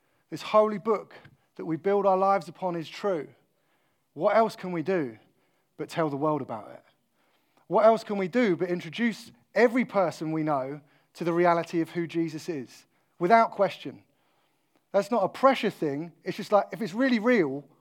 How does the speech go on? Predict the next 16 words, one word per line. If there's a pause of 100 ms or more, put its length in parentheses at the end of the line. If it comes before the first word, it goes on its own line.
(100)
what
else
can
we
do? (1000)
Because
of
what
awaits
us.
Planting
churches
is
a
fantastic
way